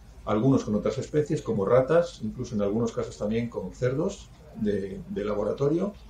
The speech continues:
pero todavía en humanos no tenemos ninguna prueba fidedigna de que los cannabinoides pueden ser neuroprotectores. Pero sí, hay muchísimos estudios prometedores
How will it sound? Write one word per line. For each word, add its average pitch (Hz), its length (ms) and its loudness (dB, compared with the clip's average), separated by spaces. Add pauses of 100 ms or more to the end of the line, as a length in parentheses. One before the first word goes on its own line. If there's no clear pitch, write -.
(380)
pero 107 120 4
todavía 110 320 6
en 120 60 4
humanos 117 340 2
no 117 100 -2
tenemos 107 360 0
ninguna 101 320 -2
prueba 107 380 2 (360)
fidedigna 101 480 0
de 104 140 2
que 104 60 -2
los 95 80 -2
cannabinoides 92 500 -4
pueden 98 240 -2
ser 98 200 -6
neuroprotectores. - 760 -10
Pero - 180 2
sí, 117 220 2
hay 104 160 4
muchísimos 135 480 0
estudios 135 460 -2
prometedores 104 800 2